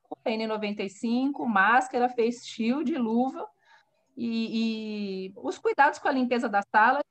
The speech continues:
são os mesmos, né? Agora, a nossa paramentação, com certeza, não vai voltar pra trás. A gente vai usar mesmo. Eu não, não gostaria de ter que tirar. Até porque a gente vê no face shield depois a quantidade de respingo de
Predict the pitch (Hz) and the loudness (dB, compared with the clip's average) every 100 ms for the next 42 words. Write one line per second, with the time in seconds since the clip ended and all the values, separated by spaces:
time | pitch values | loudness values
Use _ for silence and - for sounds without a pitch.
0 | _ - 269 262 240 196 170 147 151 170 | _ -8 -2 0 0 0 -4 -6 -12 -6
1 | 190 240 - - 208 196 196 190 - 185 | -4 -4 -8 -2 0 4 6 6 6 4
2 | 285 233 240 233 226 220 214 208 196 214 | 4 4 2 0 0 -2 -4 -6 -6 -6
3 | 226 240 277 285 294 - 226 233 240 233 | -6 -2 -4 -2 -6 -4 -4 -2 -4 -4
4 | 220 220 214 226 233 233 226 240 - 147 | -4 -2 -2 -2 -2 -4 -2 -6 -6 -8
5 | 151 175 190 185 196 185 196 196 196 247 | -8 -10 -8 -10 -6 -6 -6 -2 -2 -2
6 | 175 160 151 - 175 190 196 190 190 202 | -4 -8 -14 -16 -14 -12 -12 -12 -10 -8
7 | 214 214 220 226 226 226 226 233 240 - | -6 -6 -2 -2 -2 -4 -2 -4 -6 -12
8 | _ 233 233 240 285 233 165 - - - | _ -6 -6 -10 -2 2 2 0 -14 -4
9 | 190 - 269 285 277 277 285 285 320 285 | -2 0 -2 -4 0 0 0 -4 -4 0
10 | 262 240 240 233 247 - 226 226 214 185 | 2 2 0 -2 -4 -8 -4 -4 -4 -8
11 | 190 214 240 240 240 240 294 208 285 285 | -4 -2 -2 0 0 0 2 0 0 -2
12 | 311 294 - 240 233 196 190 180 | -4 -6 -4 0 0 -2 -6 -8